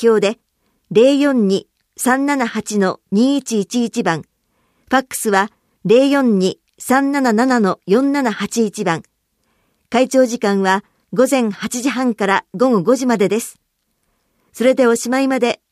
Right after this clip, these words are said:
どうぞごゆっくりお聞きください。安全安心な稲城を支える地域の目。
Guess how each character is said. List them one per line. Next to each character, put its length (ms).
ど 200
う 20
ぞ 160
ご 80
ゆ 100
っ 40
く 200
り 120
お 60
聞 40
き 200
く 60
だ 120
さ 160
い。 120
安 240
全 280
安 160
心 300
な 200
稲 280
城 160
を 40
支 220
え 180
る 240
地 200
域 160
の 120
目。 160